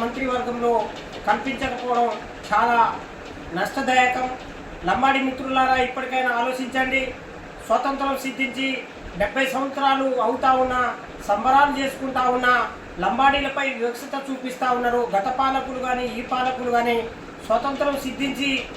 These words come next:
ఇన్ని సంవత్సరాలు అవుతా ఉన్నా కూడా లంబాడీలను ఓట్లుగానే, ఓటు బ్యాంకుగానే భావిస్తూ ఉన్నారు. కాబట్టి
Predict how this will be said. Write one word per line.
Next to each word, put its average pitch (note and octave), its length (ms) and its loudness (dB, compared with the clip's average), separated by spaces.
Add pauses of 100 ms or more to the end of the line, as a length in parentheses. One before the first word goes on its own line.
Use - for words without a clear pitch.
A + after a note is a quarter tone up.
(160)
ఇన్ని C4+ 160 0 (120)
సంవత్సరాలు C#4 540 2
అవుతా D4 180 4 (100)
ఉన్నా C#4+ 160 4 (120)
కూడా C4+ 140 6 (500)
లంబాడీలను C#4+ 680 4 (500)
ఓట్లుగానే, C#4+ 640 6 (540)
ఓటు C#4+ 260 6
బ్యాంకుగానే C4+ 600 4 (420)
భావిస్తూ C4 440 0
ఉన్నారు. C4 300 2 (440)
కాబట్టి C#4 460 2